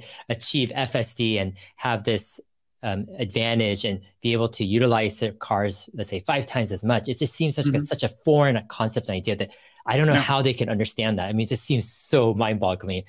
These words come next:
Speaker 1: <laughs> Um,
Speaker 2: It's, I'm not surprised that they don't get it. There's,
Speaker 1: Yeah.
Speaker 2: there's a, there's a much more, uh, fun-, there's a much more basic thing about Tesla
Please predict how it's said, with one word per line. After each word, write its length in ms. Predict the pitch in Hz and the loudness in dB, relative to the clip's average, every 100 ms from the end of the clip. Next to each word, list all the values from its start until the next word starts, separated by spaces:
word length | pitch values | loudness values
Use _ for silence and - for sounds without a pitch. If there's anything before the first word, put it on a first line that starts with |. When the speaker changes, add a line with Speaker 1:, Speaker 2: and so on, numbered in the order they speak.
| - | -12
Speaker 1:
<laughs> 160 | - - | -10 -4
Um, 280 | - 123 101 - - _ - - - - | 0 0 0 -6 -18 _ -20 -10 -4 0
Speaker 2:
It's, 260 | 180 - | 0 4
I'm 140 | 190 233 | 8 8
not 180 | 269 | 8
surprised 520 | - 175 165 165 165 135 | 2 2 6 6 4 2
that 100 | 143 | -2
they 140 | 139 | -2
don't 200 | 131 131 | -2 -2
get 160 | 151 143 | -2 -2
it. 180 | 143 | -2
There's, 260 | 170 175 165 | 0 2 2
Speaker 1:
Yeah. 500 | 180 - - - - - | -2 -6 -20 -20 -18 0
Speaker 2:
there's 320 | 175 180 170 | 4 6 6
a, 160 | 156 147 | 4 6
there's 160 | 175 170 | 6 6
a 40 | |
much 240 | 185 226 - | 6 4 4
more, 200 | 190 143 - - | 2 2 -4 2
uh, 280 | 147 147 147 | 2 4 -2
fun-, 360 | - 180 175 156 143 | 0 4 4 2 2
there's 200 | 180 165 | 4 4
a 40 | |
much 240 | 180 226 247 | 6 4 4
more 140 | 185 | 2
basic 500 | - 170 220 - - | 6 6 4 2 -2
thing 160 | 147 160 | -2 0
about 280 | 156 151 147 | 0 -2 -2
Tesla 560 | 156 156 - - - | -4 -4 -4 -4 -4